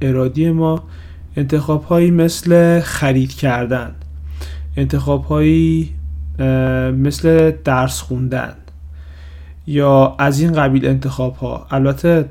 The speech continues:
اه، این بخش از انتخاب‌ها شامل انتخاب‌های خیلی بزرگتر مثل ازدواج کردن یا نکردن، چه شغلی رو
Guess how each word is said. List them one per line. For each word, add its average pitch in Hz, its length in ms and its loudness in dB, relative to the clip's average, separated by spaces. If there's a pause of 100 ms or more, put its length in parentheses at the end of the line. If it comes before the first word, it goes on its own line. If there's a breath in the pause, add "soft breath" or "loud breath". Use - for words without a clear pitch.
(640)
اه، 127 300 -2 (260)
این 156 320 2
بخش 135 300 0
از 131 220 -2
انتخاب‌ها 135 560 -2
شامل 143 640 0
انتخاب‌های 131 720 -4
خیلی 127 460 -2
بزرگتر 131 800 -2 (540 soft breath)
مثل 139 340 -2 (100)
ازدواج 123 580 -4
کردن 135 480 -2
یا 156 160 2
نکردن، 127 840 -2 (1300 soft breath)
چه 151 400 -2
شغلی 143 600 0
رو 131 220 0